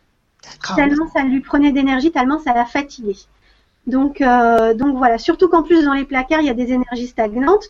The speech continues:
Speaker 2: Donc remuer des énergies stagnantes, c'est se fa-, c'est se renvoyer en plus des choses pas terribles qu'il faut ensuite, qui viennent se coller à nous, qu'on va devoir nettoyer. Donc on fait un double nettoyage.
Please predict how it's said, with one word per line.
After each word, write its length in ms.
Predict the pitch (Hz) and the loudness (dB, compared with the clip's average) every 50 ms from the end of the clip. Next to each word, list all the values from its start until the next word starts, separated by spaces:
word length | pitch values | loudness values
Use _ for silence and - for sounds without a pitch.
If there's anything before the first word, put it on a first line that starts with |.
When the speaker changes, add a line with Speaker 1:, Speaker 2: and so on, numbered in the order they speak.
| _ _ _ _ _ - | _ _ _ _ _ 0
Speaker 2:
Donc 180 | 294 330 330 | 0 0 2
remuer 320 | - 370 349 330 339 339 330 | 2 4 6 6 8 6 4
des 200 | 302 294 277 285 | 2 2 0 0
énergies 340 | 277 277 269 269 262 277 269 | -2 -2 -2 -6 -8 -10 -12
stagnantes, 400 | - - 269 254 277 285 285 285 | -6 -6 -6 -4 -4 -6 -6 -8
c'est 120 | - 247 | -10 -12
se 200 | 220 - - 254 | -12 -8 -6 -6
fa-, 300 | 247 - - 240 269 247 - | -6 -8 -12 -14 -14 -14 -14
c'est 180 | _ - 262 | _ -10 -10
se 120 | - - 294 | -6 -6 -4
renvoyer 480 | 277 285 349 359 330 330 349 330 330 | 0 2 2 2 4 4 4 4 4
en 80 | 320 311 | 4 2
plus 320 | 311 - 320 302 294 - _ _ _ _ _ _ _ - | 0 -2 -4 -4 -4 -6 _ _ _ _ _ _ _ -8
des 160 | 220 277 302 | -4 -4 -4
choses 320 | 294 - 320 302 302 302 - | -2 -2 -2 -2 -2 -4 -4
pas 160 | - 254 254 | -6 -6 -6
terribles 380 | - 269 254 240 277 285 269 _ | -4 -6 -6 -4 -4 -6 -8 _
qu'il 140 | - 240 214 | -14 -16 -16
faut 360 | - - 254 254 254 254 254 _ _ _ _ - | -12 -6 -2 -2 -2 -2 -2 _ _ _ _ -6
ensuite, 420 | 240 247 - - - - 262 - _ | -4 -4 -6 -6 -10 -10 -10 -10 _
qui 100 | - 226 | -8 -2
viennent 160 | 233 247 262 | 0 0 0
se 120 | - 254 | 0 -2
coller 280 | 247 240 269 262 254 254 | -4 -2 0 0 2 2
à 80 | 247 247 | 4 4
nous, 140 | 262 277 | 2 2
qu'on 140 | 269 - 220 | 0 -2 0
va 120 | 214 214 208 | 0 2 2
devoir 300 | 226 220 226 233 226 233 | 0 0 0 0 0 0
nettoyer. 600 | 240 233 233 - - 240 240 247 277 311 349 370 - - - - - - _ - | -2 -4 -6 -6 -6 -6 -4 -2 0 0 0 -2 -2 -6 -20 -20 -20 -18 _ 0
Donc 180 | 285 320 311 311 | 0 0 2 2
on 100 | 294 294 | -2 -2
fait 180 | - - 339 | -2 0 0
un 140 | 320 269 247 | 0 0 0
double 420 | 233 240 349 403 359 330 339 320 | 4 4 4 6 6 6 6 6
nettoyage. 640 | 311 302 302 302 - 302 254 226 202 196 196 196 | 4 2 -2 -4 -4 -6 -4 -4 -6 -8 -10 -14